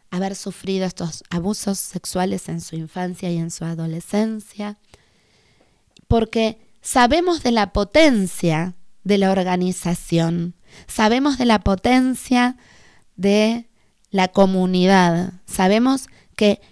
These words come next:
en aquellos lugares donde el movimiento de mujeres y los feminismos y el movimiento de disidencias ha podido hacerse presente,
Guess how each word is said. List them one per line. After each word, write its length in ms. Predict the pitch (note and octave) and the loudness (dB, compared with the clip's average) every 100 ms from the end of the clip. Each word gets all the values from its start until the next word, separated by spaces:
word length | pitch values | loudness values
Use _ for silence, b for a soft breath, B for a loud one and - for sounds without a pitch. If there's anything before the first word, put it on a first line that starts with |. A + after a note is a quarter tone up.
| b | b
en 140 | A3 G#3+ | 2 4
aquellos 480 | A3 D#4+ - C4+ | 6 4 4 2
lugares 760 | C4 A#3+ C4 C#4 A3+ F#3+ G3 - b b b | 4 4 4 4 4 0 -4 -8 b b b
donde 640 | G3 G#3 G#3+ G#3 G#3 G3+ G3 b b _ _ | 2 4 2 -2 -2 -4 -6 b b _ _
el 180 | A3 G#3+ | -2 0
movimiento 600 | G#3 G#3+ A#3 D#4 D#4 D4+ | 0 0 0 0 0 -2
de 120 | B3 | -2
mujeres 580 | A3 G3+ - A#3 A3+ - | -4 -6 -2 0 0 -4
y 60 | |
los 180 | G#3 G3 | -6 -6
feminismos 1000 | - F#3+ F#3+ A3 B3+ A#3+ - F#3 F3+ - | -4 -2 -2 0 -2 -4 -8 -6 -6 -6
y 40 | G3 | -6
el 120 | F#3+ | -4
movimiento 500 | G3 G3 G#3+ A#3+ B3+ | -4 -4 -4 -4 -4
de 120 | A#3 | -2
disidencias 540 | G#3 - A3 - A3 - B B | -4 -4 -4 -4 -8 -10 B B
ha 160 | - D#4+ | 2 4
podido 440 | E4+ D4+ D4+ C#4 | 4 2 2 2
hacerse 480 | A3 - G3+ G#3+ A3+ | 0 -2 -6 -4 -6
presente, 720 | G3+ F#3 - A3+ A#3+ A#3+ A#3+ | -6 -6 -2 -2 -2 -4 -8